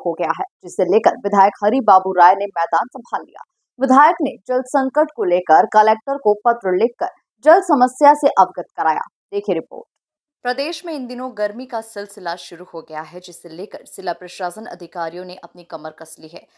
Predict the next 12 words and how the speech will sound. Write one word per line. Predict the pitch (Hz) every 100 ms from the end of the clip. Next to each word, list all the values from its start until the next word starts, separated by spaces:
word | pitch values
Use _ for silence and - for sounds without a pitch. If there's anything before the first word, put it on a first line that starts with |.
| _ _
वहीं | 208 226
अशोकनगर | 208 202 220 220 202 196
जिले | 190 190 196
में | 202
भी | 185 208
जल | 196 180
संकट | 180 190 180 170 170
देखने | 175 170 220
को | 208 185
मिला, | 165 165
जिसे | 180 185 175
लेकर | 170 180 -